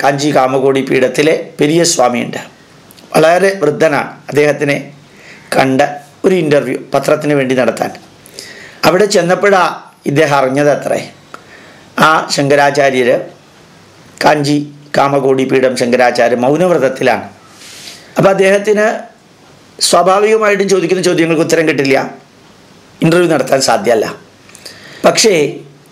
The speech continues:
ഇദ്ദേഹം ഈ ശങ്കരാചാര്യർ അവിടെ വന്നതിനെക്കുറിച്ചും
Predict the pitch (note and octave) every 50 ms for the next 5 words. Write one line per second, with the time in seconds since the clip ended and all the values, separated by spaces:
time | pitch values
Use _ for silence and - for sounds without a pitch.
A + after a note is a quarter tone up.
0 | - - - - - - F3+ A3 A3+ G#3+ G3+ G3+ G#3 A3 - - - _ _ _
1 | _ _ _ - G3+ A3 A3 - - D#3 C#3+ C#3 D3+ D3 D3 D3+ D3 D#3+ D#3 C#3
2 | C#3+ C3+ C3 C3+ C3+ B2+ B2 B2 C#3 C#3+ D3 D3+ D3+ C3+ - B2+ A#2 A2 - -
3 | -